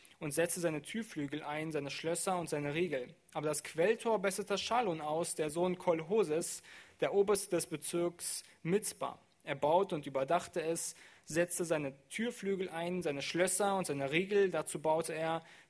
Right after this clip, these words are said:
die Mauern um Teich, am Teich Siloa, beim Garten des Königs, bis an die Stufen, die von der Stadt Davids herabführen.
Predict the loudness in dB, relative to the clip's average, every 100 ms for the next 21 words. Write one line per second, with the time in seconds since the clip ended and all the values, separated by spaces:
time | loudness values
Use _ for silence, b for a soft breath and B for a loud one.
0 | -6 0 4 6 6 4 0 -6 -6 -2
1 | 0 0 -2 -6 -6 -6 -4 -4 -4 -6
2 | -8 -4 0 4 4 2 -2 -4 0 4
3 | 4 2 -2 -2 -4 -2 0 0 -4 -8
4 | -8 B B B 2 2 0 -4 -4 -4
5 | -4 -2 -2 -2 -4 -4 -2 -2 -2 -2
6 | 0 2 2 -2 -4 -4 -6 -8 -10 -12
7 | -12